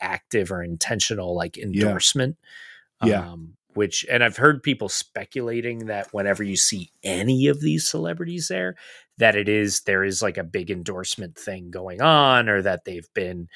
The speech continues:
Speaker 2: That
Speaker 1: get-,
Speaker 2: is
Speaker 1: they, they
Speaker 2: kind
Speaker 1: get,
Speaker 2: of
Speaker 1: you
Speaker 2: the
Speaker 1: know.
Speaker 2: Yeah, which is, that's sad. Um, but that is, I mean, that's, that's the business, right? We're, we're literally in,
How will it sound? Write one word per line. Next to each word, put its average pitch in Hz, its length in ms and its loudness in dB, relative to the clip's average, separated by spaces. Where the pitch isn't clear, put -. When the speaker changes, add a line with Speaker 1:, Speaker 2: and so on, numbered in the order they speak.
Speaker 2:
That 165 280 8
Speaker 1:
get-, 151 100 10
Speaker 2:
is 170 80 10
Speaker 1:
they, 196 200 8
they - 80 6
Speaker 2:
kind 120 120 4
Speaker 1:
get, - 200 8
Speaker 2:
of 107 140 -4
Speaker 1:
you 110 140 6
Speaker 2:
the - 0 -
Speaker 1:
know. 98 240 0
Speaker 2:
Yeah, 101 600 0
which 175 280 4
is, 160 320 4
that's 170 320 6
sad. 98 720 -2
Um, 117 760 0
but 160 180 4
that 180 140 8
is, 175 280 4
I 185 60 -4
mean, 214 160 6
that's, 208 280 2
that's 190 220 4
the - 80 0
business, 165 400 6
right? 123 220 6
We're, 139 220 10
we're 131 260 10
literally 131 480 8
in, 120 480 2